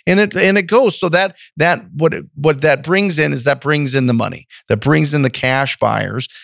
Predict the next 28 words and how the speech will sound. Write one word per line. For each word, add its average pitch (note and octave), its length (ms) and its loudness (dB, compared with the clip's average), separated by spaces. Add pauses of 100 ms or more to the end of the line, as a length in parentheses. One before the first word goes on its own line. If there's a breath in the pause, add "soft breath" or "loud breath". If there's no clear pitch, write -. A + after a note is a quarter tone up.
(120)
that A2+ 140 2
want C3 260 2
to E3 80 -2
buy A#2 280 0
these D#3 160 -4
properties. G3+ 640 -4
And C#3 180 -2
they D#3+ 140 0
do A3+ 380 0
not F3 520 0 (280 loud breath)
want E3+ 420 2
to B2+ 460 2 (160 loud breath)
sit G#3+ 500 -4
down A#2+ 480 2 (180)
with F3 240 2
a A3+ 120 2
property G3 520 0
owner A#2+ 320 0 (300 loud breath)
that C#3+ 160 2
has C#3 180 0
smoked D3+ 540 0 (160 soft breath)
a G#2+ 80 0
hundred F3+ 300 0
thousand G3+ 340 0
cigarettes C#3 640 0 (180 loud breath)
inside G3+ 500 2
their G3 140 2
house D3 400 0